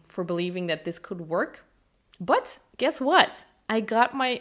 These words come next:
like, not my exact job back. I got a different topic, but I could go back to my department.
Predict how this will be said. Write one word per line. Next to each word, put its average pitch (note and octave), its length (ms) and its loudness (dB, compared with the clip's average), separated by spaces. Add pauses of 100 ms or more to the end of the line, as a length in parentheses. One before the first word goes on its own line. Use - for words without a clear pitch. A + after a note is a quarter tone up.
like, F3+ 280 -2
not G#3+ 180 0
my F3 480 2
exact F3+ 460 0
job G3+ 260 2
back. A3 260 2
I G3 60 0
got F3 180 0
a E3 60 0
different E3+ 380 -4
topic, F3+ 400 -2
but F3+ 100 -2
I E3+ 60 0
could E3+ 320 -8
go E3+ 120 -2
back D#3+ 320 -2
to F3+ 120 -8
my D#3+ 120 -2
department. G#3+ 640 -4